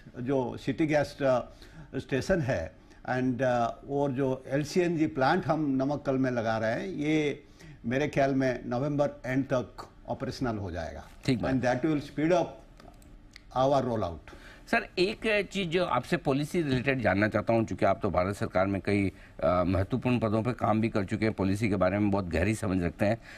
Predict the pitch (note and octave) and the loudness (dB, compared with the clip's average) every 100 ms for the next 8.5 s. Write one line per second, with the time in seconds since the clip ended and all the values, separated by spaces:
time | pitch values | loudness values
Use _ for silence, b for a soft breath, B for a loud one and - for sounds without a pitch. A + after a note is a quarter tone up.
0 | B A#2+ B2 C#3 D3 E3 C#3+ - C#3 B2 | B 0 0 0 0 0 0 -2 -2 -2
1 | C#3+ C3+ B2+ A#2+ C3 - - A2+ A#2 A#2+ | 0 0 0 0 0 -2 -2 -2 -2 -2
2 | G#2+ A2 A#2+ A#2 G#2+ - A#2 G2+ F2+ G#2+ | -4 -2 0 0 0 -2 -4 -4 -2 -2
3 | - G2 F#2+ G2 - F2+ F#2 - F2 F2+ | 0 -2 0 -2 -2 -2 0 0 -2 -2
4 | - F#2+ B B B E2+ F#2 F2+ - - | 0 -2 B B B 0 4 4 2 -4
5 | - G#2 F#2+ A#2+ - C3+ - - B2+ - | -4 -2 2 0 0 -2 -2 -4 -4 -2
6 | G#2+ F2+ B2+ F3 F3 E3+ C#3+ F#3 - B | -4 -2 -2 -2 -4 -4 -2 -2 -2 B
7 | B - - D3 D#3+ E3 E3 D#3 D#3+ E3 | B -14 -2 0 0 -2 0 0 0 -2
8 | F#3 D#3+ D#3+ E3+ F#3 | -2 0 0 2 -2